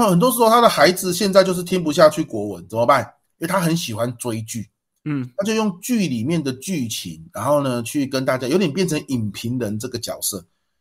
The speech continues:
Speaker 2: 哦。
Speaker 1: 分享他最近看了什么剧，啊，这个剧情在讲什么。当学生听得很开心的时候，其实学生都没有意识到，
Speaker 2: 对。
Speaker 1: 他是刻意在讲这出剧的，因为这出剧慢慢的被他连接到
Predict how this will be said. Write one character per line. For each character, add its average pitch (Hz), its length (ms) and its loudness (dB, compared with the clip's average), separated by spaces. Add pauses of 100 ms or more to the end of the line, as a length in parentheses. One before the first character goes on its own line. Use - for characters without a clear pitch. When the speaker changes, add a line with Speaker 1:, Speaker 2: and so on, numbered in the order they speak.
Speaker 2:
哦。 135 140 -8
Speaker 1:
分 165 160 0
享 143 120 2
他 139 80 6
最 151 200 2
近 147 180 -4
看 151 180 0
了 120 80 -2
什 104 160 -6
么 98 180 -10
剧， 131 220 -4
啊， 107 140 0
这 - 80 -8
个 135 100 -4
剧 135 240 -6
情 104 240 -6
在 123 160 -4
讲 104 300 -8
什 107 100 -6
么。 85 100 -10 (260)
当 277 180 2
学 247 140 0
生 240 140 2
听 254 140 0
得 240 100 2
很 143 100 2
开 170 180 -2
心 180 100 0
的 160 60 2
时 151 80 -2
候， 135 100 -2
其 - 120 -4
实 220 60 2
学 190 180 2
生 196 140 2
都 185 100 0
没 170 100 2
有 131 100 0
意 135 180 -6
识 117 180 -4
到， 95 260 -4 (320)
Speaker 2:
对。 139 120 0
Speaker 1:
他 208 60 4
是 220 80 2 (120)
刻 202 280 4
意 190 160 2
在 160 160 4
讲 95 220 -2
这 120 100 -4
出 110 220 -6
剧 104 220 -6
的， - 120 -12
因 165 60 -2
为 214 80 0
这 226 80 -2
出 226 120 2
剧 180 260 -2 (180)
慢 220 200 4
慢 175 300 2
的 110 140 -8
被 143 100 -4
他 147 140 2
连 127 320 0
接 95 180 -6
到 98 260 -4